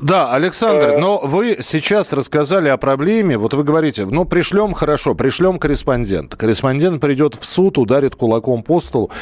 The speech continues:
Speaker 1: и ему скажут, этому корреспонденту, то же самое, что и вам. Я уже несколько раз произносил эту фразу, как это не прискорбно признавать.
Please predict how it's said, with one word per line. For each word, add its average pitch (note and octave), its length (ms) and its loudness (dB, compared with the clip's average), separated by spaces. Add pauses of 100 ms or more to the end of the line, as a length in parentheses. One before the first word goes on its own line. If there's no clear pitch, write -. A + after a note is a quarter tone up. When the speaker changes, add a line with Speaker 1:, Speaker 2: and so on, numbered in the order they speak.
(160)
Speaker 1:
и A#2 60 0
ему D#3 300 4
скажут, D#3 480 0
этому A2+ 240 -6
корреспонденту, B2 760 0
то F3 220 2
же C#3 140 -2
самое, C#3+ 420 0
что - 240 -2
и A#2+ 180 0
вам. G#2+ 300 0 (480)
Я C3 160 2
уже E3+ 160 0
несколько F3+ 460 -2
раз F3+ 260 0
произносил C3 640 0
эту A#2+ 140 0
фразу, C#3+ 340 0
как F3+ 260 0
это C#3 180 -2
не B2+ 140 -4
прискорбно C3 840 0
признавать. B2+ 760 -2